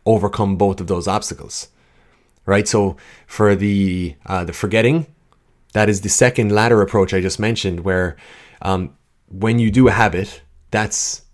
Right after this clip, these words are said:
the, uh, reminder to complete the next habit. So let's say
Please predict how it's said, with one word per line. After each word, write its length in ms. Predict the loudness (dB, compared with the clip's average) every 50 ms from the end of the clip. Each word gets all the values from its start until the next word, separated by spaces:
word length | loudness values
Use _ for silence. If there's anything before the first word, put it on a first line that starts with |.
| _ _ _ _ _ _ _ _ _ _ _ _ _ _ -4
the, 380 | -2 0 2 2 2 0 0
uh, 320 | -2 -6 -8 -8 -6 -6 -4
reminder 640 | -2 -2 0 2 4 4 4 4 2 2 2 2 2
to 120 | -2 -4
complete 300 | -6 -6 -6 -4 -4 -4
the 100 | -4 -4
next 280 | -4 -4 -4 -4 -4 -6
habit. 340 | -6 -6 -8 -8 -14 -12 -6
So 140 | -2 0 4
let's 240 | 4 4 4 4
say 400 | 4 4 4 4 4 2 0 -2